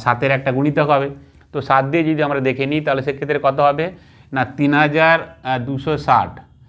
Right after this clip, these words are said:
এটা তো সাত দিয়ে ভাগ যাবেই না। তো তোমরা সাত দিয়ে সরাসরি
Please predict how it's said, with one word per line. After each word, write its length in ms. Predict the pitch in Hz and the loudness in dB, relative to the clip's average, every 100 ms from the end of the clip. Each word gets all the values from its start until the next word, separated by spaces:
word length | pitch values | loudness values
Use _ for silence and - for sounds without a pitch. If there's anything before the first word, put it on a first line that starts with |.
| _ _ - | _ _ -6
এটা 140 | 131 | -4
তো 40 | 139 131 | -2 0
সাত 140 | 127 123 | 0 0
দিয়ে 120 | 139 120 | 0 2
ভাগ 100 | 131 131 | 2 2
যাবেই 240 | 135 151 151 | 0 0 -2
না। 60 | 151 - _ _ - | -4 -14 _ _ -12
তো 40 | 135 | -6
তোমরা 180 | 151 160 151 | -2 0 2
সাত 140 | 143 143 | 2 2
দিয়ে 120 | 160 143 | -2 0
সরাসরি 320 | 135 135 | 0 0